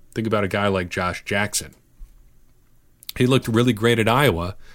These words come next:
when he didn't have to play against elite athletes all the time, but now that he's in the N F L, he gets exposed pretty regularly. Among positions where we actually can use some of these numbers, quarterback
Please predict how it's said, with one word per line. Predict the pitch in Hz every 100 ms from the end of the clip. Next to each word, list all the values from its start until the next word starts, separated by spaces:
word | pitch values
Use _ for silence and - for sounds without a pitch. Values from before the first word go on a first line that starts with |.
| - - -
when | 120
he | 120
didn't | 113 120 110
have | 110
to | -
play | - 107
against | 104 101 - -
elite | 104 110 107
athletes | - 104 110 - 90 -
all | 85
the | 80
time, | - 151 151 104
but | 98
now | 101 113
that | 107
he's | 95
in | 107
the | 101 95
N |
F | 95 -
L, | 113
he | 92
gets | 90 92 -
exposed | 90 - 101 87 82 - - -
pretty | - 90
regularly. | 82 104 98 80 73 - - - - _ _ - - - - - - - - - - - -
Among | 127 151 190 180 143 - _ _ _ _ - _ _ _ -
positions | 117 120 147 - 87 76 -
where | 101
we | 107 113
actually | 101 104 - 101
can | 90 - 120 120 107 101 -
use | 110 113 98
some | 113
of | 95
these | 92 87
numbers, | 104 101 90 -
quarterback | - 143 131 110 101